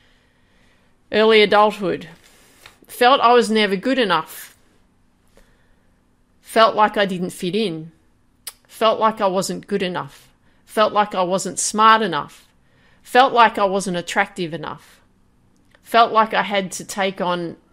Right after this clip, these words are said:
anyone that gave me attention because that's all I deserved. How could that thinking be like that? My experiences growing up, my interpretations of life to that point.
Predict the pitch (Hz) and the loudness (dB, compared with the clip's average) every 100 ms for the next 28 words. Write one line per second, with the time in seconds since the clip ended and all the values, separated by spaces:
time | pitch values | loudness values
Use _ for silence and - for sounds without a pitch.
0 | _ 214 247 233 208 170 196 196 190 180 | _ -4 0 0 -2 -4 -4 -4 -4 -6
1 | 175 - 190 185 - 170 160 165 - 185 | -8 -10 -12 -12 -10 -12 -12 -14 -12 -10
2 | 156 175 - 180 165 160 151 156 175 156 | -6 -6 -4 -4 -4 -4 -8 -8 -6 -6
3 | - - - _ _ _ _ _ _ _ | -10 -16 -20 _ _ _ _ _ _ _
4 | _ _ - 254 302 311 - 294 262 202 | _ _ -8 -4 -4 -4 -2 0 -2 -6
5 | - _ _ _ 202 220 - - 233 220 | -16 _ _ _ -6 -4 -4 -6 -6 -6
6 | 202 175 160 180 208 202 170 - 160 147 | -6 -8 -2 0 2 2 0 -4 -10 -10
7 | - _ _ _ _ _ _ 196 202 202 | -12 _ _ _ _ _ _ -2 0 -2
8 | - 233 262 262 254 233 202 202 190 180 | -8 -4 -2 -2 -4 -8 -8 -4 -2 -2
9 | 170 196 170 - - 180 175 180 226 233 | -2 0 -2 -4 -4 -2 -2 -6 -6 -6
10 | 233 214 190 190 - 175 180 160 175 180 | -6 -8 -6 -6 -6 -10 -8 -8 -4 -2
11 | 170 - 170 165 - - 254 165 | -4 -6 -10 -8 -10 -8 -8 -6